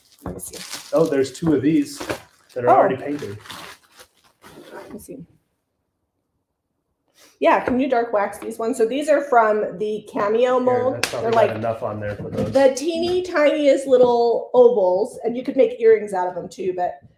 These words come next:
Speaker 1: we already had 'em poured and copper from when I was doing our, um, Advent. We made, we used our Jamie Ray Vintage Advent paper and did a really fun Advent.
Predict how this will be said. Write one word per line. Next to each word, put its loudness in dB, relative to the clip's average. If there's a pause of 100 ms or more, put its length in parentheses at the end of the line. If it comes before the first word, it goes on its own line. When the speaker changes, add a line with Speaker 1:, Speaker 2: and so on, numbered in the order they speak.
(140)
Speaker 1:
we 0
already 4
had 4
'em 0
poured 0
and -4
copper -10
from -4
when -4
I -4
was -6
doing -8 (140)
our, -6
um, -12
Advent. -8 (880)
We -4
made, -2
we -2
used 2
our 2
Jamie -4
Ray -4
Vintage -4
Advent -4
paper -8
and -8
did -6
a -8
really -4
fun -12
Advent. -14